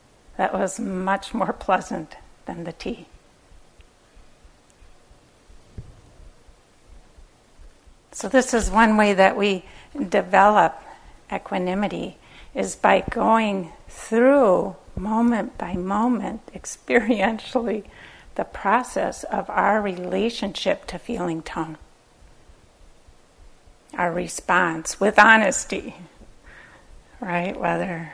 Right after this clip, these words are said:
it's grief, disappointment, betrayal, anger. <laughs> And you could say that we let awareness work it out. We don't have to, to,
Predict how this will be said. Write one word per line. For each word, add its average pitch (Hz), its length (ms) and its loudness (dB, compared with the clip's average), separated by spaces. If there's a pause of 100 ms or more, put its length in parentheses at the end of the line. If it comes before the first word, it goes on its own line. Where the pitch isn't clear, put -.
(140)
it's - 200 -12
grief, 185 580 -6
disappointment, 170 800 -4
betrayal, 165 680 -6
anger. 165 640 -10
<laughs> 220 120 -10 (1900)
And 220 180 2
you 233 140 4
could 320 340 0
say 349 220 2
that 311 200 6
we 226 140 4
let 208 340 4
awareness 202 800 0
work 196 260 -2
it 196 120 0
out. 180 340 -2 (1600)
We 214 160 0
don't 220 320 4
have 214 360 -2
to, 208 220 -2 (180)
to, 196 240 0